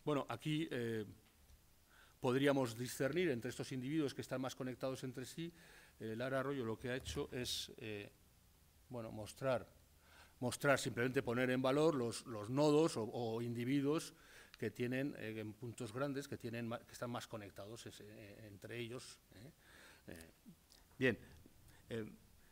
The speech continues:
normalmente son los que se ven a simple vista, como hemos dicho antes, en un ana-, análisis cualitativo son los que se ven más fácilmente a simple vista porque están, eh, a, a, están, eh, a menudo ahí, ¿Eh? Estos individuos ocupan una posición central en la circulación de recursos,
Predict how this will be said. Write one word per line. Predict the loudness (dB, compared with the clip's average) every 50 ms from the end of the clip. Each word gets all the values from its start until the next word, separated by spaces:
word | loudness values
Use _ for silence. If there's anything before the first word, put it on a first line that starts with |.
| -12 -8
normalmente | -2 0 2 2 2 2 0
son | 2 2
los | 2 2 0
que | 0 -2 -2 -4
se | -4 0 4
ven | 6 6 6 6 2
a | -4 -4
simple | -4 -4 -2 0 0 0
vista, | 0 0 0 0 0
como | 2 2 0
hemos | 0 0 0 -2
dicho | -2 -2 -2 -2
antes, | -2 -2 -2 -2 -2 -2
en | -4 -4
un | -4
ana-, | -2 -2 -4 -4 -4
análisis | -4 -2 -2 -2 -2 -4 -4 -2
cualitativo | -2 -2 -2 -2 -4 -4 -4 -4 -4 -4
son | -4 -4
los | -6 -6 -8
que | -10 -12 -14 -14 -18 -20 -18
se | -10 -6 -4 -2
ven | 0 0
más | 0 0
fácilmente | 0 -2 -4 -6 -6 -8 -6 -6
a |
simple | -6 -8 -6 -6 -6 -6
vista | -6 -6 -6 -6
porque | -6 -6 -8 -10
están, | -10 -10 -10 -10 -12 -14 -20 -20 -20 -12 -6 -4
eh, | -2 0
a, | 0 0 0 0 -4 -6 -6 -10
a, | -8 -6 -8 -8 -8 -10 -14 -12 -10 -8
están, | -8 -4 -2 0 0 0 0 -2 -6 -8
eh, | -10 -6
a | -2 -2 0
menudo | 2 4 8 10 10 10 10 8 6 4
ahí, | 4 4 4 2 0 -4 -8 -18 -18 -16 -16 -16 -14 -14 -12 -10
¿Eh? | -8 -8 -8 -6 -6
Estos | -4 -2 0 2
individuos | 2 4 6 6 6 6 6 4
ocupan | 0 -4 -2 0 0 0
una | 0 0 -2
posición | -2 -4 -4 -4 -2 -2 -2 -2 -4 -6
central | -6 -6 -6 -6 -2 0 2 2 2 2
en | 0 -2
la | -2
circulación | -4 -6 -6 -4 -4 -4 -4 -4 -4 -2
de | -2
recursos, | -4 -4 -4 -4 -6 -4 -4 -4 -4 -4 -6 -10 -14